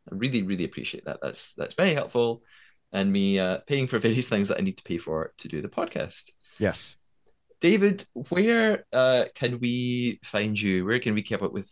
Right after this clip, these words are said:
Speaker 1: all of the things, the many things that you do online?
Speaker 2: So you can find me at my various accounts through my Linktree at Linktree slash David Bloomberg, and there's a dot before the E E in Linktree in the U R L there.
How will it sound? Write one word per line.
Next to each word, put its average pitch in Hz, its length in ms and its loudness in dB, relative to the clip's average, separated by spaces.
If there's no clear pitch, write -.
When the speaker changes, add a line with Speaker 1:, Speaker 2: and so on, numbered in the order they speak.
Speaker 1:
all 92 240 2
of 92 240 -4
the 98 80 -4
things, 85 300 -2
the 107 100 0
many 185 360 4
things 120 220 2
that 113 120 -2
you 101 80 0
do 90 160 0
online? 71 260 -6
Speaker 2:
So 190 420 6
you 185 160 2
can 208 140 2
find 147 280 4
me 160 180 6
at 175 100 4
my 113 180 4
various 135 640 2
accounts 120 460 2
through 139 200 2
my 120 160 4
Linktree 117 720 2
at 110 260 2
Linktree 131 520 2
slash 113 380 2
David 113 240 4
Bloomberg, 101 400 2
and 117 80 2
there's 98 160 2
a 98 80 2
dot 110 360 0
before 107 300 4
the 98 220 0
E 113 200 4
E 107 380 4
in 98 260 2
Linktree 98 640 2
in 95 100 0
the 90 100 -2
U 95 140 2
R 87 180 4
L 71 140 2
there. 87 240 2